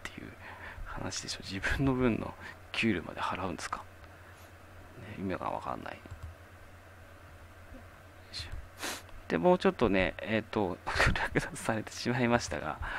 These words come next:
えーと、もう一個、世田谷はもうちょっと、えー、志願兵雇う前に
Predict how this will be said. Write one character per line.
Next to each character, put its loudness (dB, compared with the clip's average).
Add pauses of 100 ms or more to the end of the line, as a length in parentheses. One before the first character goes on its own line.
(320)
え -2
ー -10
と、 -6
も 2
う 4
一 -8
個、 -4 (340)
世 -8
田 0
谷 6
は 6
も 4
う -6
ち -4
ょ -4
っ -6
と、 -6 (840)
え -2
ー、 -14 (640)
志 -2
願 10
兵 -2
雇 2
う 6
前 0
に -8